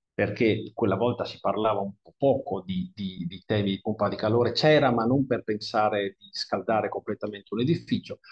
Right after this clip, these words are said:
L'edificio comunque ha riscaldamento a pavimento, di conseguenza, anche questo uso di basse temperature, eccetera, lo switch tra metano e, eh, pompa di calore è comunque possibile anche, anche attualmente.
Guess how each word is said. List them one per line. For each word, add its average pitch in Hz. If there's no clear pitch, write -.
L'edificio 151
comunque 143
ha -
riscaldamento 139
a -
pavimento, 151
di 110
conseguenza, 127
anche 104
questo 107
uso 107
di 98
basse 95
temperature, 110
eccetera, 123
lo 123
switch -
tra 120
metano 110
e, 123
eh, 107
pompa 127
di 127
calore 98
è 110
comunque 120
possibile 95
anche, -
anche -
attualmente. -